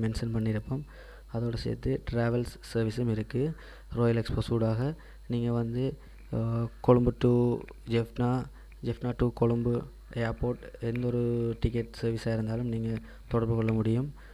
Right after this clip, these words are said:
ஆ, ஹையர் பண்ணி ஹோல்சேல் on trip, ஓ, நீங்க ஏர்போர்ட்லேருந்து வாரதா இருந்தா என்ன,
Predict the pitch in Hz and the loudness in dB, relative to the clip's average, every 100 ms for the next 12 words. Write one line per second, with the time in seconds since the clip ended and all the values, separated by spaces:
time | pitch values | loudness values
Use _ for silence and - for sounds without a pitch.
0 | - - 120 117 117 117 117 117 117 117 | -18 -4 0 2 2 2 2 2 2 2
1 | 117 117 113 113 123 - - - 117 113 | 4 4 2 2 0 0 -10 -8 -6 -4
2 | 113 113 - - - - 117 113 113 113 | -4 -4 -8 -18 -20 -10 -4 0 0 0
3 | 117 120 117 113 113 113 117 117 117 113 | 2 2 2 0 -2 0 0 -2 -2 -2
4 | 113 113 113 113 113 | -2 -2 -2 -4 -6